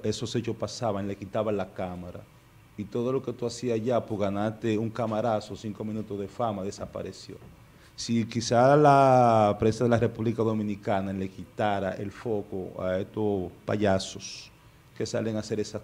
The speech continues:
cosas, es posible que disminuyera la cantidad de gente que hace eso.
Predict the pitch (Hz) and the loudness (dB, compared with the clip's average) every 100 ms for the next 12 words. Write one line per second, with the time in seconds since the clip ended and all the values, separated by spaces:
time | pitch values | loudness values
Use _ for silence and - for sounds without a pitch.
0 | - 104 92 - - - - - - - | -10 -10 -10 -10 -16 -16 -20 -20 -20 -12
1 | - 117 - 113 110 113 107 104 101 98 | -8 -8 -4 -2 -2 -4 -4 -4 -4 -2
2 | 113 110 95 92 95 92 101 98 104 98 | 0 0 0 -4 -6 -6 -4 -4 -6 -8
3 | 95 95 87 92 - 92 85 87 | -8 -6 -4 -4 -4 -6 -6 -8